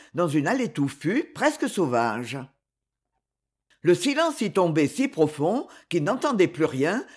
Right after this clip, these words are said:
que le bruit rythmé de leurs pas. « Êtes-vous fatigué ? » demanda-t-il. « Non. Quelle ivresse de marcher ainsi tout droit, sans les obstacles des voitures et de la foule, et de se purifier les yeux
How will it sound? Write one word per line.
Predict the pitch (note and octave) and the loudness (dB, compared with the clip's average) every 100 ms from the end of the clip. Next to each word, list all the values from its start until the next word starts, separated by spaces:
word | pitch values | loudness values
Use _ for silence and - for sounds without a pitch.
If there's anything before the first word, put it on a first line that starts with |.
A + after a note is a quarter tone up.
| - | -2
que | F#3 | 2
le | G3 | 2
bruit | D#3+ D3 C#3+ | 2 0 2
rythmé | A#3+ C4 C#3+ G3+ | -2 -4 -2 -2
de | D#4 | 0
leurs | A#3+ E3+ - | 0 -2 -2
pas. « | C3 A#2 B2+ _ _ _ _ _ _ _ _ _ _ _ - | -2 -2 -6 _ _ _ _ _ _ _ _ _ _ _ 0
Êtes-vous | A3+ D#4+ D4+ | 2 4 2
fatigué ? » | - F3+ D#3+ C#3+ C#3 A#3 D4+ | 2 2 2 2 4 2 2
demanda-t-il. « | C#4+ G#3+ D3+ D3+ D3+ C#3 C#3 D#3+ - _ _ _ _ _ _ _ _ _ - | -2 0 2 0 2 2 2 -4 -12 _ _ _ _ _ _ _ _ _ 2
Non. | G3+ F3+ A4+ G4+ _ _ _ | 4 6 2 -6 _ _ _
Quelle | - A#3+ | 4 4
ivresse | G#3 D#3 F3 F#4 - D4 | 4 0 2 2 2 -2
de | |
marcher | A#3+ G3 - A3 F#3+ | 2 0 2 0 2
ainsi | F3+ - G3+ D#3 | 0 -2 -4 0
tout | D4+ A3+ | 0 0
droit, | C#3+ F3 B3+ - - _ | 2 2 2 -4 -16 _
sans | - E4 | -2 0
les | E4 C4 | 0 0
obstacles | B3+ - A#3 G#3+ E3+ | -2 0 0 2 0
des | D3+ | 2
voitures | D#3 - - A#3 D3+ | 2 -2 0 0 0
et | D3 | 0
de | C#3 | 2
la | C3+ | 0
foule, | - - A3 F4+ E4 E4+ - - - | -2 -4 2 2 2 -6 -20 -8 0
et | C4 | 2
de | F3+ | 2
se | - | 0
purifier | C#3 G#3+ C#4+ D#4 D4 G#3 | -4 -2 0 2 2 4
les | D3+ C#3+ A#2 | 4 2 4
yeux | E3+ A3+ | 4 4